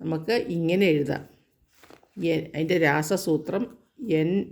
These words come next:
എ സി എൽ. എൻ എ സി എൽ. വിവിധതരം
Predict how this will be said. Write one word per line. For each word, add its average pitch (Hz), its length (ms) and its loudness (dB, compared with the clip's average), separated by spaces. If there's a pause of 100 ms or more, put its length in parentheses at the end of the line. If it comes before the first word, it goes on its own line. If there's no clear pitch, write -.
(240)
എ 160 40 6 (380)
സി 175 180 -6 (300)
എൽ. 147 100 -4 (580)
എൻ 156 100 -2 (100)
എ - 20 -6 (100)
സി - 120 -12 (120)
എൽ. - 60 -16 (4000)
വിവിധതരം 226 720 4